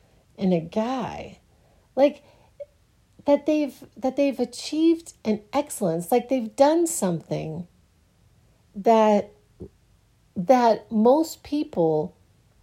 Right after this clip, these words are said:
have not, and in the sense that most people do not have the discipline.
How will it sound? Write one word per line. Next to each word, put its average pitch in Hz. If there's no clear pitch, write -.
have 254
not, 262
and 233
in 311
the 320
sense 285
that 208
most 311
people 294
do 208
not 208
have 202
the 175
discipline. 175